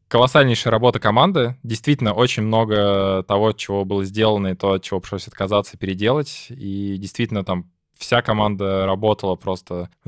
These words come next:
просто на, на, на высочайшем уровне. И вот именно вот с такими людьми, с таки-, от таких вот, от таких вещей хочется удивляться каждый раз. При этом там действительно не было такого большого участия меня, то есть я там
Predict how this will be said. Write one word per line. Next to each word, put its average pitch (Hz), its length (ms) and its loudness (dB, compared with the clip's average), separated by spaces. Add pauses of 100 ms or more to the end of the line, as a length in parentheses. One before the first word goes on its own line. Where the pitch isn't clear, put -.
(140)
просто 120 240 2
на, 104 240 -2
на, 110 200 0
на 117 180 2
высочайшем 123 640 2
уровне. 147 480 4 (280)
И 110 840 0
вот 110 200 0
именно 139 260 4
вот 110 120 -2 (240)
с - 120 -14
такими 131 320 2
людьми, 120 400 2
с - 80 -6
таки-, 107 260 -6
от 110 140 -4
таких - 580 -2
вот, 98 180 -6 (100)
от 98 120 -6
таких 127 300 -4
вещей - 200 -2
хочется - 360 -2
удивляться 92 1160 -2
каждый 98 280 -4
раз. 123 240 2
При 117 120 2
этом 117 260 0
там 110 200 -2
действительно 120 640 -2
не 113 180 0
было 107 380 2 (120)
такого 101 260 -4
большого 98 340 -4
участия 101 380 -4
меня, 107 300 0
то 123 80 -6
есть - 180 -8
я 98 80 -4
там 90 260 -6